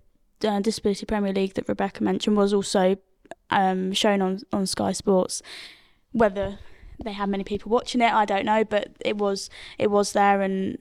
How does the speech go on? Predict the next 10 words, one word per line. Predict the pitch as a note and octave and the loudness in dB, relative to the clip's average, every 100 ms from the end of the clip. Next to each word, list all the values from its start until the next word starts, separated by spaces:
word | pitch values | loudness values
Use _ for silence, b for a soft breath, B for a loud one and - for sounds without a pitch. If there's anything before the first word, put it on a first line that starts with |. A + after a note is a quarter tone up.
| - - | -12 -10
um, | G#3 G3 G3 | -8 -6 -4
so | A3 G#3 | 2 2
I've | G3 | 2
been | G3 | -2
involved, | G3 G3 F#3+ F#3+ - | 0 2 2 0 -2
oh, | G3 G3 | -2 -2
involved | - G3+ G3+ G3 | -4 0 2 2
with | F#3+ F#3+ | -2 0
that, | F#3+ F#3+ | 0 0
and | F#3+ | -2